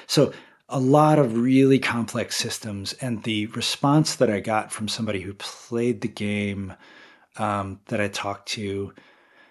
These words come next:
um, oh, and also we're, we're obviously affecting the music while this is all going on.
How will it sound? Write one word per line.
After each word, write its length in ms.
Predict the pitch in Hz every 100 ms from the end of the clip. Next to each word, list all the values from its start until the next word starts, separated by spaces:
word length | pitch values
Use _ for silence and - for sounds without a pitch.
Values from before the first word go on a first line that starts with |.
| _ _ -
um, 560 | 107 104 101 98 98 -
oh, 240 | 156 151
and 100 | 139
also 300 | 135 139 -
we're, 320 | 117 104 104 101
we're 220 | 123 110
obviously 420 | 110 113 107 113
affecting 380 | 104 117 - 101
the 60 | 101
music 380 | 101 98 95 -
while 140 | 101
this 160 | 101 -
is 80 | -
all 120 | 104
going 280 | - 139 139
on. 280 | - 156